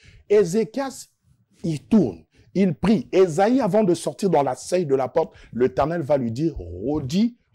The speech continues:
à ces messieurs que je lui ajoute quinze ans. Qui a changé la prophétie ? Qu'est-ce que la prophétie est arrivée ou ça n'a pas arrivé ? Dieu est souverain. Il est prêt à faire ce qu'il veut.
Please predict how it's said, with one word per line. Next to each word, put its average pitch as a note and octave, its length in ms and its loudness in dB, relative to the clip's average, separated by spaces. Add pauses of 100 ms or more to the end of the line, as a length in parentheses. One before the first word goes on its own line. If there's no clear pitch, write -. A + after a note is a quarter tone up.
à B2 120 0
ces C#3+ 200 -2
messieurs C3+ 340 0
que D3 140 0
je A2+ 140 -4
lui A#2 100 -2
ajoute A#2+ 320 -6
quinze A2 280 -8
ans. F2 120 -14 (300)
Qui C#4+ 100 -6
a B3+ 80 -6
changé A2+ 360 -4
la G2 120 -2
prophétie ? - 580 -6
Qu'est-ce - 180 -10
que E3 60 -2
la C3+ 120 0
prophétie B2+ 380 -8
est C#3 120 -10
arrivée B2 420 -6 (220)
ou B3+ 80 -6
ça C3+ 160 -6
n'a A#2 100 -6
pas A#2+ 160 -2
arrivé ? E2 420 -12 (220)
Dieu G#2+ 480 -4
est G2+ 80 -6
souverain. F2 600 -12 (480)
Il G2 200 -10
est F#2+ 80 -6
prêt - 420 -12
à F2+ 80 -14
faire F#2 160 -8
ce - 100 -16
qu'il D#2+ 160 -18
veut. D2 280 -14